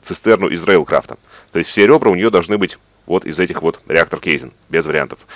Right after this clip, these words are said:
Вот здесь, в принципе, мы могли с вами поставить что-то другое, но не будем этого делать пока. Сверху нам нужно поставить,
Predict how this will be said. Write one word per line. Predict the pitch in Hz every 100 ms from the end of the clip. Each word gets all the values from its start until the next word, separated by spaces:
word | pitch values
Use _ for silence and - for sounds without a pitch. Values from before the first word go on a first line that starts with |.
| -
Вот | -
здесь, | 87 117
в |
принципе, | 110 110 104
мы | 90
могли | 90 104
с |
вами | 98 92
поставить | 87 82 95 90
что-то | - 92
другое, | 87 76 65
но | 69 101
не | 90 95
будем | 76 67
этого | 65 65
делать | 90 101
пока. | 117 131 135 _ - - - - -
Сверху | - 127 127 98
нам | 87
нужно | 90 87
поставить, | 90 101 85 80